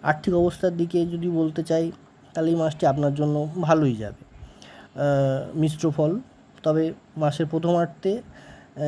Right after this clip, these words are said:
একটু অনুকূল হওয়ার সম্ভাবনা আছে, তবে ভালো। আপনার লাভ বাড়বে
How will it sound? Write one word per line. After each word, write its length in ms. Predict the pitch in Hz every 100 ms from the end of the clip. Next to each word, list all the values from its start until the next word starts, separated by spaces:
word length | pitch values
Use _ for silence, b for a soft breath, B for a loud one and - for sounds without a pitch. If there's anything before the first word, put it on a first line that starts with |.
| 147 -
একটু 400 | 180 - 233 208
অনুকূল 340 | 190 180 208
হওয়ার 180 | 180 180
সম্ভাবনা 500 | - 190 185 190 190
আছে, 320 | 196 190 269 - -
তবে 220 | - 175 170
ভালো। 360 | 123 113 101 - - - B B B B - - - - -
আপনার 340 | 143 156 160
লাভ 280 | 139 139 156
বাড়বে 400 | 156 156 160 175